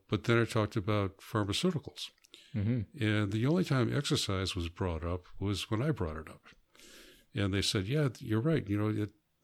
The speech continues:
Speaker 1: you know, th-, that is absolutely important." But it wasn't part of the curriculum that was presented. So the C D Es, Certified Diabetes Educators,
Speaker 2: Mm.
Speaker 1: who were presenting the course, they just stuck with the script. But once I brought it up, they, they reiterated that it is important.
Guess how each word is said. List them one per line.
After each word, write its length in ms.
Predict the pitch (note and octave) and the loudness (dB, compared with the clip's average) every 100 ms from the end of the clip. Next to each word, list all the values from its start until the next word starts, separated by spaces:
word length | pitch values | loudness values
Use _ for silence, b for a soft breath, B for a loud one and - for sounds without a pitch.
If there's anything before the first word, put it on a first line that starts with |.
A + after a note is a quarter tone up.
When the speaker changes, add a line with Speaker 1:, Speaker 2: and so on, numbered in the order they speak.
| - | -12
Speaker 1:
you 120 | B2+ | -4
know, 160 | A#2+ G#2+ | -2 -2
th-, 200 | A2 G2 | -4 0
that 160 | G#2+ | 2
is 160 | G#2 F2+ | 2 2
absolutely 460 | A2 - A#2 A#2 G2 | 0 0 0 0 0
important." 480 | F2 D3 C#3 D2+ - B B B - | 0 0 0 0 -6 B B B -4
But 120 | A2+ | 0
it 60 | |
wasn't 320 | B2+ E3+ D3+ - | 2 2 2 2
part 200 | B2+ A#2+ | 4 4
of 60 | |
the 60 | F#2 | 0
curriculum 600 | - G#2 C#3 C#3+ G#2+ F2 | 2 4 4 2 2 2
that 140 | F#2+ | 0
was 140 | F2 - | -2 -2
presented. 640 | - E2+ D3 D#3 F#2+ E2+ | 0 0 2 2 0 -2
So 480 | - - G#2 G2 G2+ | 0 2 2 2 0
the 140 | A2 | 0
C 240 | G2+ - A#2+ | 0 2 2
D 480 | G#2+ A2 G#2+ A#2+ F2+ | 2 0 2 0 -2
Es, 180 | F2 - | -4 -12
Certified 580 | - - B2 G#2+ A#2 F#2 | -10 0 0 2 0 0
Diabetes 520 | G#2 G2 F#2 F#2+ D#2+ | 0 0 2 0 0
Educators, 680 | A2+ A#2 - F#2 E2 E2+ - B B - | -2 -2 -2 -2 -2 -2 -6 B B -2
Speaker 2:
Mm. 200 | G#2+ G2+ | 0 0
Speaker 1:
who 120 | B2 | 2
were 80 | G#2+ | 2
presenting 480 | - G#2 A#2+ A#2 F2+ | 2 2 4 4 2
the 60 | |
course, 400 | E2+ E3+ D3+ G2+ | 0 0 0 2
they 100 | A#2 | 0
just 220 | G#2+ F2+ - | 0 2 2
stuck 280 | G#2+ F2+ | 2 0
with 80 | F#2+ | -2
the 100 | D#2+ | 0
script. 460 | - - E3+ - - B B B B | 0 2 0 -2 -8 B B B B
But 100 | A#2 | -2
once 240 | G2 A2+ - | 2 2 2
I 60 | |
brought 280 | F2+ F#2+ F#2 | 2 4 2
it 120 | F2+ | 2
up, 180 | C#3 G#2+ | 2 0
they, 200 | G2 G2+ E2+ - - | 2 0 0 -8 -4
they 200 | G#2+ G#2+ | 0 2
reiterated 720 | F2+ F#2+ G#2 C#3+ E2+ E2 E2 | 4 4 4 4 2 0 -2
that 280 | - F2+ - | 0 -2 -2
it 140 | A2 G2+ | -4 -2
is 140 | F#2+ | 0
important. 460 | F2+ - C#3+ A2 | -2 0 -2 -2